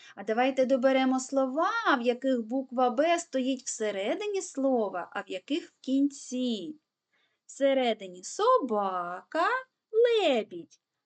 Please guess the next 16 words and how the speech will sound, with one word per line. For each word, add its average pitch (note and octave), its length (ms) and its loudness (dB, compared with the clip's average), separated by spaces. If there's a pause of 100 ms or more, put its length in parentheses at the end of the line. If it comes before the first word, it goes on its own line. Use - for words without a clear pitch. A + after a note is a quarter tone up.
а A3 160 -4
в G3 80 -10
кінці, G#3 440 -12 (160)
наприклад, C5+ 500 0 (140)
голуб. E4 800 -6 (520)
Молодці! B3+ 560 -4 (1800)
Я A#3+ 140 2
пропоную C4 540 4
вам B3 280 4
обрати B3+ 520 0
потрібну A#3+ 480 -2
цеглинку A#3+ 680 0
із A3 220 -4
відповідним A3+ 680 -4
кольором, C4 640 -2
який G#3 400 -6